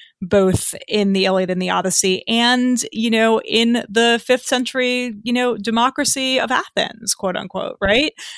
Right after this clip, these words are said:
Um, I think that we have this, this sort of impulse to, um,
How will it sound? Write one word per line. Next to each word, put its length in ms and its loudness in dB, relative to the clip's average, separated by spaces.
Um, 360 2
I 100 0
think 220 0
that 100 0
we 120 0
have 320 -2
this, 440 0
this 180 0
sort 280 0
of 160 -4
impulse 720 2
to, 460 -2
um, 600 0